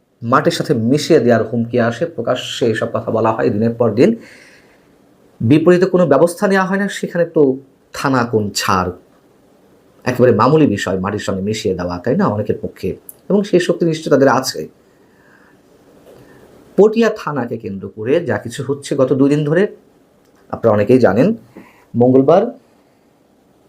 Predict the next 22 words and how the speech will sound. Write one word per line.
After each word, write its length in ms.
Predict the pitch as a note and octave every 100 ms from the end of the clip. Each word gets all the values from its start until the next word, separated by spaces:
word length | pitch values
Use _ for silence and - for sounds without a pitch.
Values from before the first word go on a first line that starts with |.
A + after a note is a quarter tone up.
| _ _ _ _ _
পটিয়ার 380 | D3 D3+ D#3 D3 - -
কেন্দ্রীয় 420 | D#3+ D#3 D3 D3+
শহীদ 400 | - D#3 E3+ D#3+
মিনার 200 | E3 D#3
এলাকা 280 | C3+ C3+ C#3+
থেকে 260 | - G#3+
ছাত্রলীগের 540 | - C3 B2 A#2 A#2 A2+
এক 120 | G#2+
নেতাকে 380 | G#2+ A2+ A2 A2+
আটক 240 | G#2 A#2 A#2
করল 320 | D3+ E3 A#3 C4 - - _ A2+ A2
বৈষম্য 400 | D3 C#3+ E3+ E3
বিরোধী 280 | C3 B2+
ছাত্র 300 | B2+ A2+ -
আন্দোলনের 460 | G2+ G2+ G#2 G#2+ G2+ - _
নেতারা। 460 | G#2 G#2 F#2 F2 - _ _ _ _ _ - - - - - - - _
আটক 280 | - D#3+ D3+
করে 340 | E3 E3+ C#4 C#4 - _ _ _ _ _ _ _ _
থানায় 260 | - C3 C#3+
নিয়ে 200 | C#3+ D3+
গেল, 120 | E3+
তাকে 400 | F3 C#3+ C#3+